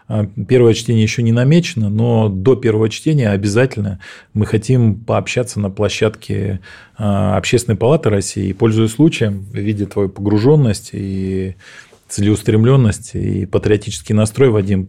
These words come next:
приглашаю тебя завтра, а, помочь, э, промодерировать, э, мне слушание в, в рамках форума сообщества, которое Общественная палата России проводит, а, где будут представители, э, основных сфер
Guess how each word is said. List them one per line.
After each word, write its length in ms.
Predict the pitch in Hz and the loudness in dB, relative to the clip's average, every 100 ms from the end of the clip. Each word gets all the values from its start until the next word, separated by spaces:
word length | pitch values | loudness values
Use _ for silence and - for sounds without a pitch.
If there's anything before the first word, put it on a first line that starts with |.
| - | -4
приглашаю 500 | 107 104 113 - 135 | 0 2 2 4 2
тебя 220 | 104 98 | 2 -2
завтра, 480 | 98 135 - 110 95 - - - - | 0 0 0 -6 -6 -10 -20 -20 -6
а, 260 | 107 95 92 | -2 0 0
помочь, 540 | 98 107 123 113 - | 0 2 2 0 -4
э, 200 | 98 95 | -2 -4
промодерировать, 880 | 95 - 101 98 107 123 120 98 - | -4 -2 0 0 2 2 2 0 -2
э, 220 | 98 98 | -8 -6
мне 640 | 98 101 107 101 98 92 98 - | -4 -2 -2 -2 -2 -6 -8 -12
слушание 640 | - 123 - 107 104 95 | -2 -2 -2 -4 -4 -4
в, 300 | - - 107 | -8 -14 -8
в 40 | 98 | -2
рамках 300 | 101 90 - | 0 -2 -2
форума 320 | 113 107 98 | 0 2 0
сообщества, 680 | - 110 143 - - 98 - - - | 0 0 0 -4 -8 -8 -8 -20 -20
которое 300 | - - 107 | -12 -2 2
Общественная 360 | 95 - 104 98 | 2 0 -4 -2
палата 300 | 107 101 - | 0 0 0
России 320 | 101 - 101 | -4 -4 -6
проводит, 560 | 90 101 101 92 90 - - - - | -2 -2 -2 -4 -8 -18 -20 -20 -18
а, 120 | - 98 | -6 -2
где 180 | 98 | 2
будут 260 | 110 113 110 | 4 2 2
представители, 760 | 95 - 120 113 107 95 95 101 | -4 -2 2 2 0 -4 -4 -4
э, 580 | 101 101 101 113 98 101 | -4 -4 -4 -6 -8 -8
основных 460 | 104 - 107 107 92 | -8 -4 0 2 0
сфер 420 | - 131 147 143 | -4 0 0 0